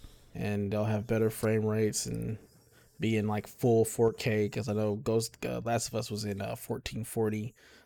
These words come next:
I'm pretty sure Ghost was probably, like, a dynamic resolution thing, but I imagine those games at some point will probably get re-released as remasters if they don't do the enhanced versions of them or something like that, but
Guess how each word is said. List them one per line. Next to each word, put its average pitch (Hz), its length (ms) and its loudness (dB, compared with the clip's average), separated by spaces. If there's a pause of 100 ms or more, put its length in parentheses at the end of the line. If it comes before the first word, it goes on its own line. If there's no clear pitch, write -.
(100)
I'm 110 60 -6
pretty 110 240 0
sure 107 400 4
Ghost 107 340 0
was - 80 -10
probably, 104 280 -2
like, 101 180 -2
a 104 40 0
dynamic 104 600 -2
resolution 104 580 -2
thing, 104 320 -2
but 104 240 0 (500)
I 120 100 6
imagine 127 380 6
those 110 200 4
games 110 320 2
at - 80 -6
some 110 200 0
point 110 200 0
will 107 80 2
probably 107 300 2
get 110 180 0
re-released 113 580 0
as 107 120 -2
remasters 107 680 0
if 135 240 2
they 120 120 8
don't 113 340 2
do 113 420 2 (340)
the 117 220 2
enhanced 117 680 0
versions 110 520 0
of 107 160 -2
them 107 480 -2
or 127 120 -4
something - 300 -6
like - 200 -8
that, - 240 -6
but - 220 -6